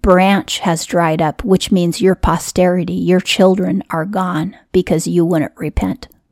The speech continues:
Thirty-one, "Let him not put credence in vanity. He hath been deceived, for vanity is his recompense."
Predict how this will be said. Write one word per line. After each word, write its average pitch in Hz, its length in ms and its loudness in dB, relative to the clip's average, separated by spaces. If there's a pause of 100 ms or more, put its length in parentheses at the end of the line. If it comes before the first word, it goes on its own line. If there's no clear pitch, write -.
(120)
Thirty-one, 196 580 6
"Let 196 260 4
him 226 260 6
not 202 260 2
put 202 220 0
credence 208 540 2
in 175 140 -2
vanity. 190 640 0
He 214 320 2
hath 202 280 0
been 196 160 4
deceived, 196 600 0
for 208 240 -2
vanity 196 720 0
is 196 120 -2
his - 200 -2
recompense." - 840 -4